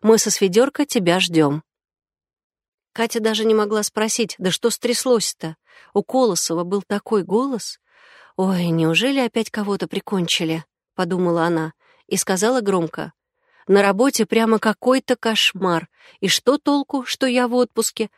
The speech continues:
Всё время дёргают по пустякам. Придётся ехать. Вы уж, пожалуйста, если свет наладите у себя, взгляните и на наш щит, ладно?» «Не волнуйтесь, обязательно починим»,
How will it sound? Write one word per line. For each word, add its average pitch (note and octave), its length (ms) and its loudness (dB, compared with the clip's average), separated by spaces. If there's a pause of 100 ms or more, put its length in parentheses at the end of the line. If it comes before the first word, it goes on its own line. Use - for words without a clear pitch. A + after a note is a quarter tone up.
(140)
Всё D#4+ 320 0
время A3 380 2
дёргают B3 600 2
по A#3 100 2
пустякам. F#3 640 -4 (460)
Придётся C#4+ 460 -2
ехать. C4+ 600 -2 (200)
Вы B3+ 220 0
уж, A#3+ 140 -4
пожалуйста, B3+ 640 -2
если A3 280 -2
свет A#3+ 320 -2
наладите G3+ 460 0
у G3+ 80 0
себя, C#4+ 340 -2 (340)
взгляните A#3+ 560 4
и A#3 180 2
на A#3 120 2
наш F#3 220 0
щит, - 340 -4 (140)
ладно?» A#3 500 -2 (600)
«Не B3+ 140 4
волнуйтесь, A#3+ 720 2
обязательно A3+ 680 4
починим», E3 600 2